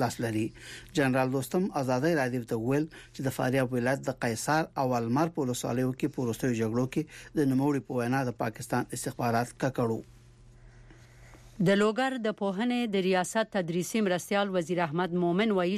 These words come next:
Speaker 2: چې د ملي امنیت مسؤلینو تیره ورځ د پل علم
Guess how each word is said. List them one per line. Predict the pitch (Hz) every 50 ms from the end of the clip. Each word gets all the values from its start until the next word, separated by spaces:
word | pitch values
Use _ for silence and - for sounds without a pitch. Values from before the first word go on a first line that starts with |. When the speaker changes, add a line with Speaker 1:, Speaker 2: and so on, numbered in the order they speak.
| - -
Speaker 2:
چې | 214 214 220 202 180
د | 180 180 175
ملي | 175 185 220 - - 320 180
امنیت | 185 180 185 208 - - 185
مسؤلینو | 247 - - 247 185 170 202 190 185 175 170 - -
تیره | 240 262 240 185 165
ورځ | 170 190 214 220 - - - - - - - 202
د | 220 -
پل | 233 226 214 208
علم | 214 233 254 247